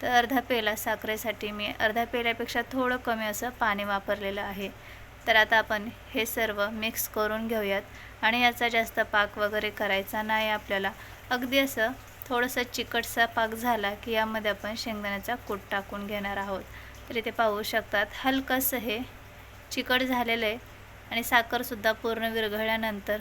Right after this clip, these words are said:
मग दोन तीन मिनिटांनी हे मिश्रण त्यामध्ये टाकून घ्यायचं आहे. आता हे आपल्याला सतत हलवून घ्यायचे, अजिबात आता इथे आपल्याला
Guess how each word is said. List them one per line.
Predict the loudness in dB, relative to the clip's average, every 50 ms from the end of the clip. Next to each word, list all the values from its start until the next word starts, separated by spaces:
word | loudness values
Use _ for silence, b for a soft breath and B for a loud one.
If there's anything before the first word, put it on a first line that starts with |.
| -4 -4
मग | -4 -2 0
दोन | 0 -2 -2
तीन | -2 -2 -2 0
मिनिटांनी | 0 -2 -2 0 0 0 0 0 -2
हे | -2 -2 -2
मिश्रण | -2 -2 -4 -4 -4 -4 -4 -4 -4 -2
त्यामध्ये | -2 -2 0 -2 -2 -4 -4 -2 0
टाकून | 0 0 0 0 -6 -6 -4 -4
घ्यायचं | -4 -4 -6 -4 0 0
आहे. | 0 0 0 -4 -8 -8 -10 -14 -18 -18 -18 -16 -16 -16 -18 -18 -18 -18 -18 -18 -18 -16 -4 -2
आता | -2 2 2 2
हे | 2 4 4
आपल्याला | 4 4 4 2 0 2 2 2 2
सतत | 0 -2 -4 -2 0 -2 -2 -2
हलवून | -4 -2 -2 -2 0 -2 -4 -4 -4 -2
घ्यायचे, | -2 -2 -2 -4 -4 -2 -2 -2
अजिबात | 0 -2 -2 -2 -2 -2 2 4 2 4 4
आता | 2 0 2 0
इथे | 0 0 -2 -4 -2
आपल्याला | -4 -4 -2 -4 -2 -2 -2